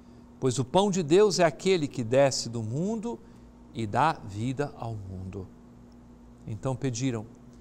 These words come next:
"Senhor, dá-nos sempre desse pão." Jesus lhes disse: "Eu sou o pão da vida. Quem vem a mim não terá mais fome, e quem crê em mim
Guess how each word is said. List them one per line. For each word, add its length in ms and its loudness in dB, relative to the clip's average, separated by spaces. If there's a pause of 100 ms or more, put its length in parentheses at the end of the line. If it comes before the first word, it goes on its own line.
(380)
"Senhor, 800 2
dá-nos 500 2
sempre 600 -2
desse 340 -6
pão." 320 -10 (960)
Jesus 420 -4
lhes 200 -6
disse: 460 -4 (440)
"Eu 340 6
sou 440 2
o 40 -6
pão 360 -2
da 140 -2
vida. 520 0 (1000)
Quem 200 -4
vem 240 0
a 60 2
mim 440 0
não 180 -4
terá 260 2
mais 340 -2
fome, 460 -2 (640)
e 40 -10
quem 320 -2
crê 340 0
em 120 0
mim 500 -2